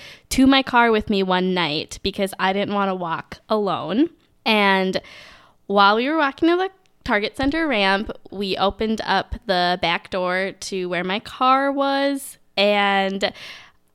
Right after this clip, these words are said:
Alyssa was the first person to open up the door, and I just hear her say,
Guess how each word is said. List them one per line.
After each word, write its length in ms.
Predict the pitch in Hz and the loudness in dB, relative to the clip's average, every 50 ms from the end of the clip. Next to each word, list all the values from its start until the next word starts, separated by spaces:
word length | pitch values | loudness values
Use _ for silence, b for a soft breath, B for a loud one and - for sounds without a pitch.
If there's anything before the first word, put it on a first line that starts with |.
| _ - | _ 0
Alyssa 400 | 214 214 240 254 - - 294 285 | 2 2 2 0 2 2 2 2
was 140 | 277 269 247 | 2 0 0
the 80 | 247 240 | 0 0
first 320 | - 233 233 247 - - | 2 0 0 0 0 0
person 320 | 254 240 240 - 247 233 | 0 -2 0 0 0 0
to 100 | 233 - | 2 4
open 220 | 202 214 - 233 220 | 4 2 2 2 -2
up 140 | 208 - - | -2 0 -2
the 80 | 202 196 | -4 0
door, 440 | 196 202 202 202 214 233 247 247 - | 2 2 4 6 6 6 6 4 2
and 160 | 202 208 202 | 2 2 2
I 100 | 190 196 | 2 2
just 220 | 196 196 202 202 - | 0 0 -4 -6 -4
hear 240 | - 220 208 208 202 | -4 -2 -2 -2 -2
her 180 | 214 202 202 | -2 -4 -4
say, 380 | 196 - - 190 180 180 180 | -4 -2 -2 0 0 0 0